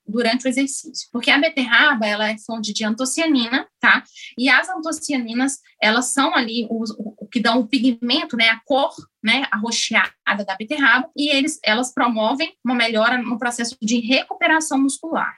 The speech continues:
Então, é, além disso, né, o próprio fato do nitrato ser utilizado após o treino, ele pode objeti-, ele pode favorecer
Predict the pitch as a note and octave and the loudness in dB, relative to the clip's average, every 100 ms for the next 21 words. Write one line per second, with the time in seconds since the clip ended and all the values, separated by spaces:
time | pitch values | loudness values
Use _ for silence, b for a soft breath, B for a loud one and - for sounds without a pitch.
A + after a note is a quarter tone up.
0 | - B3 A#3 D4+ F4+ A3 - G3+ - A#3 | -2 0 2 2 4 0 0 0 2 2
1 | A#3+ A4+ D#4 C4+ - C4 A#3+ A#3+ A#3 C4 | 0 -4 -4 -4 -4 -4 -2 -4 -6 -2
2 | B3+ - G4+ - A3 A#3+ A3 A#3 A#3 A#3 | 0 -2 -8 -2 -2 -2 -6 -8 -4 0
3 | B3 - D#4+ C#4+ B3+ C4 G#3+ A3+ G#3 G#3 | 0 0 -6 -4 -4 -4 -4 -4 2 2
4 | G3+ G3+ G3+ F#3+ G3 - - G3 B3+ C#4+ | 2 0 -2 -2 -4 -6 -4 0 2 2
5 | A3 - A3 B3+ - B3+ C#4 F#4 D#4 - | 0 0 0 0 0 2 2 2 0 -2
6 | A#3 A3+ G#3+ G#3+ - - - G#3 - B3+ | -4 -4 -6 -4 -6 -8 -6 -6 0 -2
7 | C4+ - B3+ C4 B3+ B3+ A3 G#3+ - B3 | -2 0 2 2 -2 -2 -2 -2 -2 -2